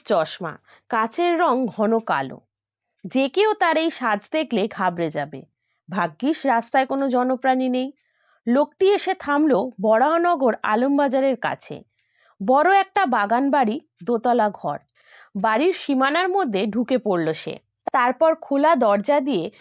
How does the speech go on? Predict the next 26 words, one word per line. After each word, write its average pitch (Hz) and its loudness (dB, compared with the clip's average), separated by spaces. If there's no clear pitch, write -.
দোতলা 262 2
সিঁড়ি 285 -2
ভেঙে 302 -2
উঠে 277 -2
এলো 196 0
ওপরে। 156 -8
সবাই 349 2
ঘুমিয়ে, 226 0
কেবল 302 2
একজন 233 2
ছাড়া, 160 -8
তার 202 0
ঘরের 226 0
আলো 196 -2
জ্বলছে। 156 -8
লোকটি 277 2
এসে 330 -2
দাঁড়ালো 254 2
সেখানে। 165 -10
দরজায় 240 2
হাত 214 -2
দিয়ে 262 -4
দেখল 247 -2
বন্ধু। 220 -2
বাইরে 247 0
থেকে 359 -4